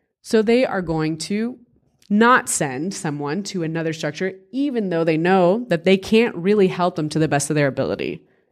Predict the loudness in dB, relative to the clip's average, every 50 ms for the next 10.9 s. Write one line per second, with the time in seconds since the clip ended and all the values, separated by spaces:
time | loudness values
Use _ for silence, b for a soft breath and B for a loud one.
0 | _ -6 0 2 2 4 4 4 2 4 2 0 0 0 -2 -4 -4 -2 -2 -4
1 | -4 -4 -8 -8 -8 -10 -12 b b b b b _ _ _ _ _ _ _ _
2 | _ _ _ _ _ _ _ _ _ _ _ B B B B B B B B B
3 | B B B B _ 0 4 4 4 4 4 2 4 2 0 -4 -4 -6 -8 -10
4 | -10 -12 -18 -20 -20 -20 -20 _ _ _ _ -20 _ _ _ _ _ _ -10 -6
5 | -2 0 0 0 0 -2 -4 -4 -4 -8 -8 -8 -6 0 4 4 4 4 4 2
6 | 0 2 4 4 4 4 4 2 0 0 2 4 4 4 4 2 0 -2 0 2
7 | 4 4 2 2 0 -4 -12 -14 _ -6 0 2 2 4 4 4 2 2 0 -2
8 | -6 -8 _ _ _ _ -8 -8 -4 -2 0 2 2 2 2 2 2 0 0 0
9 | -4 -6 -4 -4 -4 -4 -4 -2 -2 -2 -2 0 2 2 2 0 0 0 0 0
10 | 0 0 0 2 4 4 4 4 2 0 -2 -2 -2 0 -2 -2 -2 -6